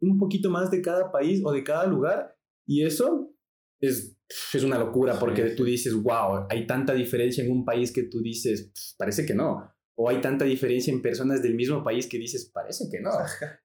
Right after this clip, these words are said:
Speaker 1: Y es cuando ya descubres. Y eso es lo bonito y eso es lo que a mí me gusta de trabajar con, con Ojo de Nómada, porque cada vez es una experiencia nueva. Por más que, digamos, se repita el país o se repita, digamos, la comunidad,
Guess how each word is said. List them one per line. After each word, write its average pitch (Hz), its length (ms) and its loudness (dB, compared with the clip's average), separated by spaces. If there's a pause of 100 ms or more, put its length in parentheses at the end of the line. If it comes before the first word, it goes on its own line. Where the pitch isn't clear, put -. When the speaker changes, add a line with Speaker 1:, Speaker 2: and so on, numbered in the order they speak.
Speaker 1:
Y 139 140 2
es 139 120 0
cuando 151 240 4
ya 127 180 2
descubres. 151 520 2
Y 147 100 4
eso 185 140 4
es 208 40 2
lo 185 80 4
bonito 156 400 2
y 147 80 4
eso 139 160 0
es 151 60 0
lo 147 140 0
que 123 120 0
a - 40 -2
mí 123 100 -8
me 135 120 -2
gusta 135 340 -4
de 117 100 0
trabajar 117 640 -4 (300)
con, 113 300 0
con 113 120 2
Ojo 117 220 0
de 120 80 2
Nómada, 131 400 0
porque 107 680 0 (540)
cada 165 200 2
vez 185 240 4
es 160 80 4
una 170 160 4
experiencia 147 480 2
nueva. 117 400 0
Por 131 120 0
más 147 200 2
que, 165 100 2
digamos, 135 320 2
se 131 80 -2
repita 139 320 -2
el 135 100 0
país 139 360 2
o 131 40 2
se - 140 -2
repita, 127 380 -4
digamos, 131 460 0
la 123 180 0
comunidad, 120 720 -4